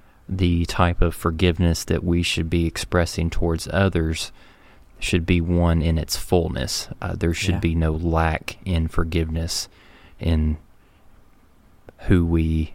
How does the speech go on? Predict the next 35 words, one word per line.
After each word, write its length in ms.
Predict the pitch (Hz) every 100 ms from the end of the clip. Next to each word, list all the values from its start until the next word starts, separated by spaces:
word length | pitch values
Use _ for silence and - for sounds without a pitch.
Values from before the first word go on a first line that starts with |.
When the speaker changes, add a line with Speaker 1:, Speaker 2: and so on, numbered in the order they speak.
| - -
Speaker 1:
or 240 | 90 87 82
how 340 | - 85 85
we 260 | 80 80 78
demonstrate 680 | 78 82 80 80 - 85 -
that 240 | 71 62
to 160 | - -
others. 500 | 69 - - - - - - - - - - - - - - - -
Speaker 2:
Yeah. 340 | 113 98 147 - - - -
And 180 | 147 147
it's, 340 | 143 - - -
you 180 | 202 240
know, 280 | 202 180 180
uh, 120 | 156 151
you, 360 | 165 165 127
you 280 | 123 127 120
always 220 | 117 139
gotta 200 | 135 156
remember 320 | 156 151 156 139
that 200 | 127 110
little 180 | 123 127
bit 160 | 131
of 100 | 127
sincerity 720 | - - 127 - 151 135 107 104
that 100 | 107
has 220 | 113 -
to 80 | 110
be 180 | 127 120
there. 300 | 92 87 98
I 40 |
mean, 180 | 101 98
you 80 | 95
can't 280 | - 113 101
have 180 | 104
somebody 440 | - 113 110 104 101
who's, 400 | 104 101 -